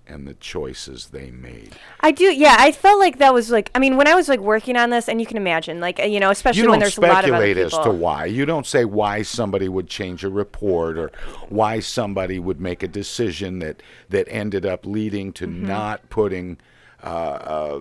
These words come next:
Speaker 2: The corrosion
Speaker 1: the
Speaker 2: control.
Speaker 1: corrosion
Speaker 2: Mm-hmm.
Speaker 1: controls in the, in the, uh, in the water treatment. Um, y-, you didn't speculate specifically about those things, but by showing the history of how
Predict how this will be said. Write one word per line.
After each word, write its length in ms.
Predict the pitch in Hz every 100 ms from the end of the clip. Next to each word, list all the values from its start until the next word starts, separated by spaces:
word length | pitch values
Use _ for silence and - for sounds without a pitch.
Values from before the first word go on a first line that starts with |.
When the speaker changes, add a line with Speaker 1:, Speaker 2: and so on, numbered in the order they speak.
| 69 71 _ _ _ _ -
Speaker 2:
The 80 | 196
corrosion 400 | - 202 190 190
Speaker 1:
the 60 |
Speaker 2:
control. 300 | 190 - 180
Speaker 1:
corrosion 400 | 131 123 113 98 76
Speaker 2:
Mm-hmm. 20 |
Speaker 1:
controls 600 | 95 95 107 95 92 92 - _ - -
in 180 | 110 98
the, 180 | - 113
in 180 | 104
the, 340 | 98 92 87 90
uh, 240 | 80 76
in 180 | - 101
the 60 | 98
water 320 | 87 110 117
treatment. 540 | - 92 73 - 87 - _ - - -
Um, 360 | - 101 98 - -
y-, 200 | 120 110
you 220 | 107 107
didn't 240 | 123 165 131
speculate 880 | - - 127 127 110 101 92 92 - - -
specifically 840 | - - - - 165 143 107 95
about 300 | 90 92 -
those 260 | 92 90 -
things, 280 | 90 90
but 240 | - 104 90
by 200 | 104 101
showing 720 | - - 123 131 131 123 117
the 160 | 107 90
history 800 | - 117 120 - 120 104 98 85
of 220 | 85 78
how 380 | 82 90 90